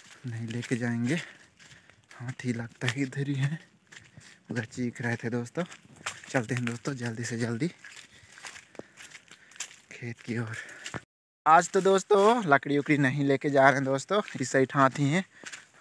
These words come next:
चीख रहे थे दोस्तों और बता भी रहे थे इधर कि हाथी हैं करके, इसलिए दोस्तों हम लोग आज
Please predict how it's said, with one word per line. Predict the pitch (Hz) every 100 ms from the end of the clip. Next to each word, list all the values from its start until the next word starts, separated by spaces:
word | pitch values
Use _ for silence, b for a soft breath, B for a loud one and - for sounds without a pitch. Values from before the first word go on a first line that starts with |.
| B
चीख | - 139 -
रहे | 143 139
थे | 143
दोस्तों | 139 139 - 180
और | 139 117
बता | 127 139 131
भी | 131
रहे | 135 131
थे | 139
इधर | 131 147 - - B B -
कि | -
हाथी | 131 135 147
हैं | 139
करके, | 139 135 147
इसलिए | 165 160
दोस्तों | 156 156 180
हम | 156 139
लोग | 139 135
आज | 135